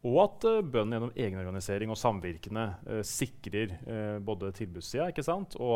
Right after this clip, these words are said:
at det er, at man får fornuftig fordeling av verdiene, eh, på andre sida. Så, sånn som vi ser det, så er det her en, eh, en, egentlig en fortelling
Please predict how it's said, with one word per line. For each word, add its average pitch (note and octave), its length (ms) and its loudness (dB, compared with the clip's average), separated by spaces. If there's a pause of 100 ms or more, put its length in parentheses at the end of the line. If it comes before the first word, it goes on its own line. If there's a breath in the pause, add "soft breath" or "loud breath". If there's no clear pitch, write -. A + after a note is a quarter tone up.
at G#2+ 60 -4
det A#2 100 6
er, G#2 80 4
at - 80 -4
man - 100 -12
får A2+ 140 -2
fornuftig A2 320 -2
fordeling F#2 560 -2 (100)
av F#2+ 120 2
verdiene, F2+ 500 -2 (160)
eh, G2 100 -4
på G#2 160 -2
andre F2+ 220 -4
sida. F2 240 -6 (680 loud breath)
Så, - 220 4 (320)
sånn B2 160 2
som C3+ 100 2
vi A2+ 80 4
ser D3 200 4
det, G3+ 100 4
så G#3 80 10
er D#3 40 8
det C3 120 10
her G#2+ 240 10
en, A2+ 180 2
eh, A2+ 320 2
en, A2 160 0
egentlig G2 220 -4
en F#2 80 -6
fortelling G2 560 -2